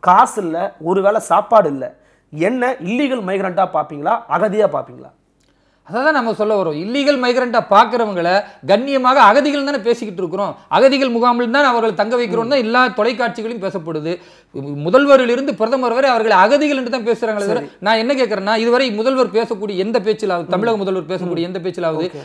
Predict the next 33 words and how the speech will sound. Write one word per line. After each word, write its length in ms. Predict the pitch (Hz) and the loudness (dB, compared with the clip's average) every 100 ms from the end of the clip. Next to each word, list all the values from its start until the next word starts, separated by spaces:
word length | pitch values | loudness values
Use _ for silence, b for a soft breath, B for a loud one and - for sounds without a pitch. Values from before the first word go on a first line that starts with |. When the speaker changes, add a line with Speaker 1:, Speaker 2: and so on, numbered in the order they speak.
| - | -4
Speaker 2:
அவர்கள் 260 | 185 214 | 0 0
இல்லீகல் 460 | 208 254 285 269 240 | 0 0 2 2 2
மைக்ரண்ட், 420 | 214 185 180 170 - B | 0 -2 -4 -8 -14 B
அவர்கள் 240 | 196 220 | 2 2
சட்டவிரோத 500 | 196 208 277 277 254 | 2 2 2 4 2
குடியேறிகள் 360 | 190 220 214 214 | 2 0 0 0
Speaker 1:
இப்ப 140 | 175 | -2
Speaker 2:
பேசியிருக்காங்க 400 | 214 208 180 185 | -2 -2 2 2
Speaker 1:
தானே 120 | 277 277 | 4 0
நீங்க 100 | 269 | 0
Speaker 2:
கிடையாது. 240 | 277 214 | 2 0
Speaker 1:
சொன்னீங்க, 180 | 202 185 | -2 -2
சட்டப்படியும் 560 | 220 - 220 220 254 | -2 -2 -2 0 -2
இல்லீகல் 320 | 202 196 202 175 | -2 -4 -2 -2
இமிகிரண்ட்ஸ் 300 | 175 156 185 | -2 -4 -6
நீங்க 160 | 185 | -4
Speaker 2:
ஆமா, 40 | - | -2
Speaker 1:
சொன்னீங்க. 240 | 147 208 | 0 0
Speaker 2:
சட்டப்படி 540 | 214 - 330 320 311 | 0 2 2 2 2
இருக்கிறது 360 | 277 240 254 233 | 2 0 -2 -2
என்றாலும் 380 | 208 196 254 285 | 2 0 0 -6
Speaker 1:
ஆ. 120 | - | -10
Speaker 2:
சட்டத்தை 600 | - 190 160 269 220 247 | -6 -2 2 0 0 -4
தாண்டி 320 | 208 240 285 294 | 0 0 2 0
ஒரு 160 | 254 | 2
கண்ணியம் 400 | 208 254 311 320 | 2 0 0 0
ஒரு 120 | 269 | 0
மனிதனுக்கு 420 | 233 254 262 247 196 | 0 -2 -2 -2 0
தரக்கூடிய 440 | 226 214 233 226 | 0 0 -4 -2
அந்த 220 | 208 185 | -2 -2
கண்ணியத்தை 320 | 226 254 170 | -2 -2 -2
இந்திய 360 | 262 233 262 262 | -4 -4 -2 0
அரசும் 400 | 226 - 302 | -2 -2 -10